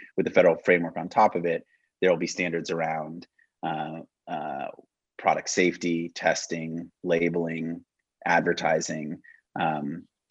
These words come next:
uh, product format, like what, what it is that, um, the consumers, um, that it, to, things that ensure that a consumer gets kind of a consistent product, whether they're in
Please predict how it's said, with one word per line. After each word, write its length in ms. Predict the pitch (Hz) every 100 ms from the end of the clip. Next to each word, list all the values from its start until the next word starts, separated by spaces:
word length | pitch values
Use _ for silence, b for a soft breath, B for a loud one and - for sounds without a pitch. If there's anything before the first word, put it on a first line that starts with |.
| -
uh, 160 | 73 69
product 400 | - 80 - -
format, 560 | 87 82 80 76 76
like 180 | 85 82 -
what, 340 | 90 87 82
what 240 | 98 92 90
it 120 | 87
is 180 | 85 -
that, 240 | 85 - - _ 90
um, 320 | 85 82 85 _ _ -
the 120 | 60
consumers, 680 | 85 92 - 90 85 85 - b b b _
um, 400 | 92 82 80 85 80 _ _ _ _ -
that 140 | 90
it, 200 | 90 98 -
to, 280 | 95 - - -
things 200 | 131 113
that 120 | 107
ensure 300 | 95 - 101
that 100 | 87
a 60 | 85
consumer 420 | - 92 92 82
gets 180 | 82 -
kind 140 | 87
of 60 | 80
a 60 |
consistent 800 | - 87 - - 95 - 85 82
product, 540 | - 87 82 80 82 -
whether 320 | 87 80 80
they're 260 | 82 80 80
in 160 | 82